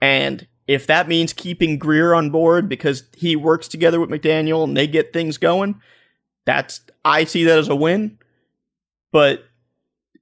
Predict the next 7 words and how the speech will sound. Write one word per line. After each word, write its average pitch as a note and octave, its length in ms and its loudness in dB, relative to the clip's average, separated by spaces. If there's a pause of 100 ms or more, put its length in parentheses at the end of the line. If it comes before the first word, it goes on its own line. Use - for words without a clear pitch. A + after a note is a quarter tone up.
it's, D#3 260 -2
it's D#3+ 200 -2
stability. C#3 500 2
That's, D3 300 0
that's F3+ 480 -2
the D#3 200 -2
answer. - 360 -4